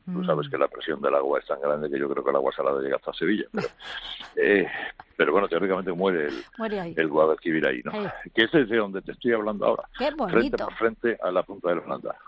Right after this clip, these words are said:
Speaker 2: Bueno, mucha gente, supongo, que ve este espectáculo que decíamos que es una de las competiciones hípicas más antiguas de Europa. Em, ¿cuál es el outfit? Eh, se dice así, ¿no? Eh, el, este apropiado para un evento así. Chanclas, bañador, hay que ir elegante, Carlos.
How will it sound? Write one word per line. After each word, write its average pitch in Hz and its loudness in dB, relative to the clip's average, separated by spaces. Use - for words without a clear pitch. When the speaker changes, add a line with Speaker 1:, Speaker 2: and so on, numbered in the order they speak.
Speaker 2:
Bueno, 277 0
mucha 359 0
gente, 240 2
supongo, 233 0
que 226 -2
ve 226 -2
este 226 -4
espectáculo 233 0
que 233 -2
decíamos 226 0
que 233 -2
es 214 -4
una 233 0
de 226 0
las 220 -2
competiciones 220 -4
hípicas 214 -6
más 220 -2
antiguas 214 -2
de 220 -2
Europa. 247 4
Em, 254 2
¿cuál 330 4
es 359 -2
el 294 2
outfit? 233 0
Eh, 247 -8
se - -4
dice 269 -2
así, 214 -4
¿no? 254 -2
Eh, 233 -4
el, 233 -4
este 277 -2
apropiado 269 0
para 254 0
un 247 2
evento 214 0
así. 180 -8
Chanclas, 254 -2
bañador, 214 -2
hay 233 -6
que 226 -8
ir 226 -4
elegante, 220 -2
Carlos. 254 -6